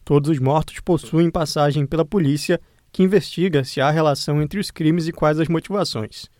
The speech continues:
A primeira ocorrência foi registrada no balneário do Guarabira, onde Douglas Moraes do Nascimento, de vinte e dois anos, foi executado a tiros. Durante o ataque, uma bebê de sete meses foi atingida e permanece internada no Hospital Regional de Coari.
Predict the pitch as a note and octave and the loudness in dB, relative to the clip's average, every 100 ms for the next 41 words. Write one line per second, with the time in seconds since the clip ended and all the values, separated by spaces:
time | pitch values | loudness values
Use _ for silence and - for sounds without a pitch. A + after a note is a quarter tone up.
0 | _ - A#2 B2+ B2+ C#3 C3+ D#3+ C#3 E3 | _ -4 -2 2 2 2 2 2 4 2
1 | E3 C#3+ D3 C3 B2+ - C3+ C#3 C#3 C3+ | 0 -4 -2 -2 -4 -4 0 2 0 2
2 | C#3+ D3+ C#3+ D3+ D#3 D3+ F3+ F3+ F#3 C3 | 2 4 2 2 0 2 6 6 4 2
3 | C3+ G#2+ - - C3+ B2+ A#2+ E3+ F3 D#3+ | 2 0 -4 -4 -2 0 4 4 4 0
4 | D3 B2+ A#2+ C3 C3 F#3+ D3 E3 E3+ C#3 | 0 0 0 -4 -4 -2 -2 -2 -2 -2
5 | D#3+ G#3 D3+ C#3 B2+ D3 E3+ - - _ | -2 0 2 2 2 0 0 -8 -20 _
6 | _ F3 F3 F3+ - F3 F3+ G3 - A#2 | _ 4 4 4 2 2 2 0 -4 -8
7 | - - - - C#3+ B2+ C3+ E3+ C#3+ C#3+ | -8 -18 -18 -2 2 2 4 2 4 4
8 | D3+ D3 C3 A#2 B2+ B2 A#2 - D3+ F#3+ | 4 4 -2 -2 0 0 -2 0 -2 0
9 | D3+ C#3 C3+ C#3 - G3 F3+ C#3+ F#3 E3 | 0 0 -2 -6 2 4 4 2 -2 -2
10 | C3 D#3 E3+ - _ _ C#3+ E3+ F3 D#3+ | 0 0 -2 -6 _ _ 0 4 4 4
11 | E3 F#3 E3+ F#3+ D3 C3+ C#3+ D3+ C#3+ D3 | 2 0 0 0 0 0 2 2 0 -2
12 | C#3 D3 D3+ D#3 C#3+ D3 C#3+ G3 C3 | -2 0 2 2 0 0 2 2 2